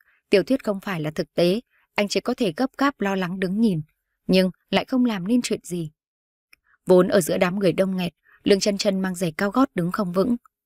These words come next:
Không biết bị ai đụng phải, cơ thể té xuống mặt đất, nhưng đám người kia còn không chịu tha cho cô, giống như ôn dịch bổ nhào về phía cô. Trong nháy mắt, hiện trường vô cùng hỗn loạn.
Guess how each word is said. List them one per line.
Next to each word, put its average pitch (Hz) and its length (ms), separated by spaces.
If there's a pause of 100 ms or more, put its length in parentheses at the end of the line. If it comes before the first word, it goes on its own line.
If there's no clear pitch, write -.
(320)
Không 214 140
biết 277 160
bị 214 120
ai 247 200
đụng 202 220
phải, 175 260 (340)
cơ 208 120
thể 196 240
té 190 160
xuống 196 240
mặt 226 180
đất, 247 160 (460)
nhưng 196 160
đám 180 180
người 190 140
kia 208 320
còn 190 140
không 247 200
chịu - 260
tha 208 160
cho 220 220
cô, 214 240 (300)
giống 165 260
như 196 180
ôn 240 200
dịch 220 200 (200)
bổ 214 200
nhào 185 240
về 180 220
phía 175 200
cô. 196 240 (1040)
Trong 175 220
nháy 165 160
mắt, 196 180 (160)
hiện 214 180
trường 208 180
vô 269 200
cùng 180 180
hỗn 165 200
loạn. 202 200